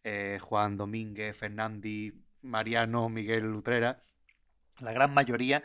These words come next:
eran componentes que habían salido en las comparsas anteriores de Martínez Ares,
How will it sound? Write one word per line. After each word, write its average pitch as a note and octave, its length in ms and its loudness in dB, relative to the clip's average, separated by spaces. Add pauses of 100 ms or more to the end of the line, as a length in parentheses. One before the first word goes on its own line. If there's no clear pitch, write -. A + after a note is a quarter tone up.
(240)
eran B2 220 4
componentes A#2 540 0
que - 100 -2
habían A2+ 200 2
salido A2 520 0
en A2 180 -6
las G#2 120 -6
comparsas G#2 460 -6
anteriores G#2 380 -10
de A2 60 -14
Martínez A2 360 -8
Ares, D3 180 0